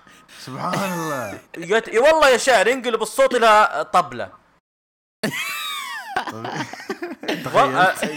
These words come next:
Speaker 2: يجلد
Speaker 1: زار.
Speaker 2: ويلسع في ك-، في فريق الكتابة وما يرحمهم. ود-، وارجع تغريداته. إلا رومان رينز. فكيوي جاي يجب أن تراجع ميولك.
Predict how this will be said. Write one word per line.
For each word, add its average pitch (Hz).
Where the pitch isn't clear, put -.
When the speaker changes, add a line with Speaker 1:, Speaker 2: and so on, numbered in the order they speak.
Speaker 2:
يجلد 196
Speaker 1:
زار. 135
Speaker 2:
ويلسع 156
في 151
ك-، -
في 160
فريق 196
الكتابة 180
وما 220
يرحمهم. 190
ود-، 202
وارجع 202
تغريداته. 165
إلا 294
رومان 135
رينز. 101
فكيوي 214
جاي 214
يجب 190
أن 165
تراجع 160
ميولك. 127